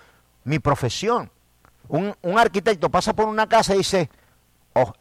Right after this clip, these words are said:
ese alero lo hicieron demasiado largo y no le dieron apoyo". O sea, ¿cómo está tu corazón?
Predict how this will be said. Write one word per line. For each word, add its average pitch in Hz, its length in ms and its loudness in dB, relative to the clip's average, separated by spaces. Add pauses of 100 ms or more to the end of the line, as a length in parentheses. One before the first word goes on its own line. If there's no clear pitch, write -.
(120)
ese 104 320 -4
alero 131 440 0
lo 127 80 -6
hicieron 117 320 -10
demasiado 113 520 -4
largo 131 300 0
y - 20 -8
no 139 140 -8
le 139 80 -6
dieron 160 200 -6
apoyo". 143 440 -6
O - 40 -20 (760)
sea, 127 220 0 (1800)
¿cómo 233 300 4
está 196 180 2
tu 202 140 -4
corazón? 123 540 -4